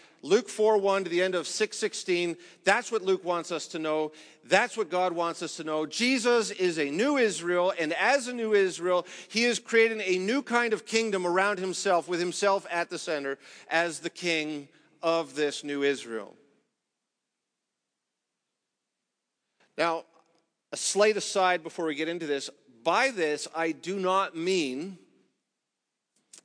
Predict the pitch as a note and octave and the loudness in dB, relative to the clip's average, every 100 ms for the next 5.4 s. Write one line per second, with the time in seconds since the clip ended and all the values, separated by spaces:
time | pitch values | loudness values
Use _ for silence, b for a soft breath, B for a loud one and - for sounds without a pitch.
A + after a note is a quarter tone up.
0 | _ - E3+ D#3+ - G3+ G3 - F3 D3 | _ -2 -2 -2 -4 0 0 0 -4 -4
1 | C3+ C#3 - D#3+ E3+ F3 - D#3+ D3 E3 | -6 -8 -6 -2 -2 -2 -6 -6 -4 -4
2 | E3 F3 E3 E3 F3 D#3+ G3+ G3 F3+ F3 | -4 -6 -6 -4 -4 -4 -4 -4 -2 -2
3 | D#3 E3 C#3 D#3 E3 F3 E3 - A3+ C4+ | -2 -4 -4 -2 -2 -2 -6 -2 2 2
4 | C#4 A3 D3+ - D#3 C#3+ B2 C3+ A#2 A#2 | 2 -2 -4 -4 -4 -4 -6 -10 -8 -10
5 | G2+ G2 F2+ | -10 -12 -14